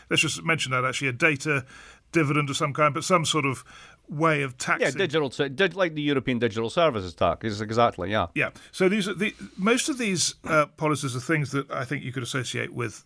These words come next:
Speaker 1: not necessarily socialist, but left-wing parties. And yet, the electoral trends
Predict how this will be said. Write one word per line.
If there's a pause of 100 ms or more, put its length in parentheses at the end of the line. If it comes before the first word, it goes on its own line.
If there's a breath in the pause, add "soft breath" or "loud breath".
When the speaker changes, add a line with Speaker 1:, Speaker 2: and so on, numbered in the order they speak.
(140)
Speaker 1:
not
necessarily
socialist,
but
left-wing
parties. (720 loud breath)
And
yet, (440 soft breath)
the
electoral
trends